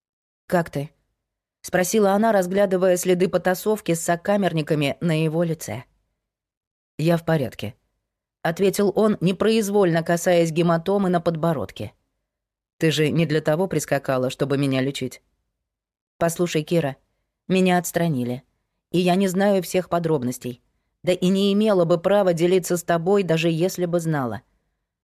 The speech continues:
Однако, если есть что-то, способное помочь тебе выпутаться из этого дела, советую рассказать. Поверь, это очень, очень серьезно". "Я уже понял", — криво усмехнулся он.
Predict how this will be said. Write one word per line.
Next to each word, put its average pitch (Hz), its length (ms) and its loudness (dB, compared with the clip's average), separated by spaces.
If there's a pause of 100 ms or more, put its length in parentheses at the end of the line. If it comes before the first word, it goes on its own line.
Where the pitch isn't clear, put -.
(120)
Однако, 185 420 2
если 175 320 2
есть 180 300 2
что-то, 185 580 -2
способное 170 680 0
помочь 180 400 0
тебе 170 240 2
выпутаться 160 560 -2
из 165 260 -2
этого 156 280 2
дела, 165 440 0 (120)
советую 165 600 2
рассказать. 147 600 -4 (640)
Поверь, 151 500 0 (400)
это 180 260 2
очень, 165 680 0 (200)
очень 196 440 2
серьезно". 143 720 0 (560)
"Я 147 320 2
уже 143 200 -2
понял", — 123 440 -2 (640)
криво 202 300 2
усмехнулся 190 800 0
он. 123 260 -2